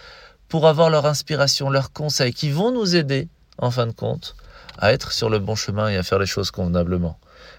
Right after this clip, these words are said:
Et donc, quel que soit le niveau de la personne,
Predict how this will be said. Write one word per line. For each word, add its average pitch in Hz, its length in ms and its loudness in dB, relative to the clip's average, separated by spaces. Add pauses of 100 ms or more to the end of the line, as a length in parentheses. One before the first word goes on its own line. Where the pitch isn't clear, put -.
Et 110 80 -4
donc, 156 360 0 (1000)
quel 190 200 0
que 165 140 0
soit 156 580 2 (180)
le 123 140 4
niveau 135 300 0
de 165 120 0
la 120 100 6
personne, 131 560 0